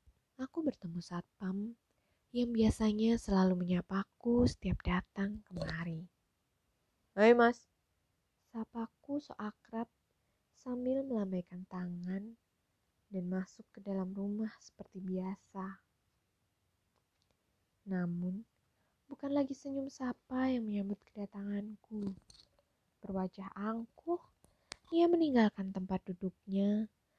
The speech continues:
lalu menghadangku dengan tangannya yang legam dan penuh bulu itu. "Maaf, Anda sudah tidak boleh masuk ke sini." Rupanya tebakan Elora benar.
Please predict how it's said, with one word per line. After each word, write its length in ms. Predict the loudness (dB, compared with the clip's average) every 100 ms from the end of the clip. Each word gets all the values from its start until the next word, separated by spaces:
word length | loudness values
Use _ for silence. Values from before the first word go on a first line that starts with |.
| _ 0
lalu 220 | 4 6 4 2
menghadangku 720 | 2 2 2 2 -4 -2 -2
dengan 320 | 2 2 2
tangannya 800 | 0 -2 2 2 2 2 4 4
yang 80 | 2
legam 560 | 0 0 -4 -2 -2 -4 _ _ _ _ _ -4
dan 160 | -2 -2
penuh 340 | -2 0 -2 _ _
bulu 300 | -6 -2 -2 -4
itu. 540 | -14 _ -8 -6 -6 -10 _ _ _ _ _ _ _ _ _ _ _ _ _ _ _ _ _ _ _ _ _ _ _ _ _ 2
"Maaf, 240 | 8 8 8 _ _ _ _ _
Anda 180 | 8 8
sudah 220 | 10 8
tidak 240 | 6 2 0 -8 _ _ 4
boleh 160 | 6
masuk 320 | 6 4 2
ke 80 | -4
sini." 240 | 0 2 2 -2 _ _ _ _ _ _ _ _ _ _ _ _ _ _ _ _ _ _
Rupanya 720 | -4 -2 -2 -2 -2 -2 -2
tebakan 480 | 0 0 0 -6 -4
Elora 400 | 2 2 2 0
benar. 480 | 0 -4 -4 -4